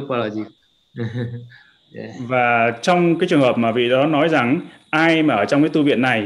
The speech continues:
Speaker 2: vị đó là bậc A-la-hán, thì vị đó lại ám chỉ lấy tới người khác, nghĩa là thực ra vị đó ở tại tu viện đó, nhưng mà vị đó lại nói,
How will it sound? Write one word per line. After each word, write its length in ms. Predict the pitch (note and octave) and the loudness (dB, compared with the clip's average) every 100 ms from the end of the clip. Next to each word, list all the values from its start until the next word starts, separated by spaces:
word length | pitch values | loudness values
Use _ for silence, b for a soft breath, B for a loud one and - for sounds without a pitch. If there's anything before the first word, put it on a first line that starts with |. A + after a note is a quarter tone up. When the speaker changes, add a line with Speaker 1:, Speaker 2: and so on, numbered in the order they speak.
| G#2 | -4
Speaker 2:
vị 220 | B2+ C#3+ D3 | 0 0 2
đó 260 | C#3 F3+ | 2 4
là 240 | G#3 C3+ A#2 | 2 0 0
bậc 180 | A#2 G#2+ | 0 0
A-la-hán, 640 | C3+ C#3 C3 C3 C#3+ A3 B B _ | 2 2 2 2 0 -2 B B _
thì 100 | C3+ | -2
vị 80 | C3+ | 0
đó 180 | D#3+ G3 | 2 2
lại 120 | - | 2
ám 200 | D3+ F#3 | 0 0
chỉ 240 | G#3+ A2 G#2+ | 0 0 2
lấy 160 | C3 | 2
tới 120 | D3 F3+ | 2 0
người 180 | D3+ | 0
khác, 340 | A2+ F3+ G3+ E3+ | 0 0 0 0
nghĩa 120 | E3 | 2
là 60 | C3+ | 0
thực 100 | C#3 | 0
ra 220 | C3 D#3 | 0 2
vị 160 | D3+ D3+ | 2 2
đó 400 | C#3+ D#3+ A3+ - | 4 4 2 0
ở 220 | A2+ A2 A2 | -2 0 2
tại 240 | E3+ - - | 0 0 0
tu 100 | D#3 | 2
viện 180 | D3+ | 2
đó, 340 | C#3 C#3+ A3 - | 4 2 0 -2
nhưng 220 | D#3+ E3 | 0 2
mà 140 | C#3+ A#2+ | 4 2
vị 140 | C3 | 2
đó 180 | B2+ D3+ | 2 2
lại 140 | E3+ | 2
nói, 320 | C#3 C#3+ F#3+ | 2 2 2